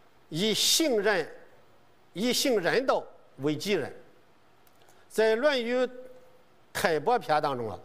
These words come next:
曾子曾经说过：“士不可以不弘毅，任重而道远。仁以为己任，不亦重乎？死而后已，不亦远乎？”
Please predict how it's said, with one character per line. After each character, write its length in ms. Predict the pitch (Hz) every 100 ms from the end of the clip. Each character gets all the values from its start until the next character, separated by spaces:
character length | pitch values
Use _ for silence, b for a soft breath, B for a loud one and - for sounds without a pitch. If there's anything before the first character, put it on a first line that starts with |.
| B B B -
曾 260 | - 151 165
子 240 | 170 175
曾 220 | - 180
经 160 | 151 139
说 220 | - 135
过 240 | 131 98 - - b b b
：“士 380 | - - 208 156
不 220 | 139 -
可 160 | 233 226
以 220 | 202 180
不 200 | 156 170
弘 280 | 151 - 233
毅， 240 | 165 170 139 123
任 240 | 135 151 190
重 200 | 175 127
而 160 | 151
道 180 | 156 113
远。 220 | 107 107 - B B B B
仁 380 | - 233 311 226
以 140 | 196 247
为 180 | 226
己 140 | 165 240
任， 200 | 185 135 - - - - -
不 140 | - 190
亦 280 | 165 165 139
重 280 | 208 175
乎？ 300 | 143 143 135 - - b
死 280 | b - 254
而 160 | 269 208
后 260 | - 170
已， 380 | 120 123 131 107
不 220 | 92 -
亦 200 | 117 110
远 240 | 104 156 185
乎？” 200 | - 110